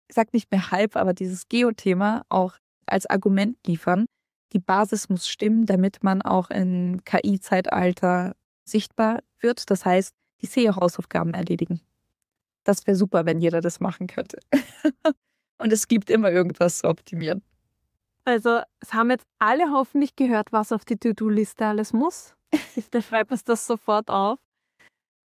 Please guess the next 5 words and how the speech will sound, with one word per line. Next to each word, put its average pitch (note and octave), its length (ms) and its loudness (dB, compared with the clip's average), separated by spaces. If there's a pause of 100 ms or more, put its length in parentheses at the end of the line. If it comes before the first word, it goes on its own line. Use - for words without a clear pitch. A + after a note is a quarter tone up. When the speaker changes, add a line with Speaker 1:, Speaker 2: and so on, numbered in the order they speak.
(280)
Speaker 2:
Liebe C#4 340 0
Wildern, A#3+ 540 0
herzlichen B3+ 640 -2
Dank A3+ 460 0
für B3 240 -2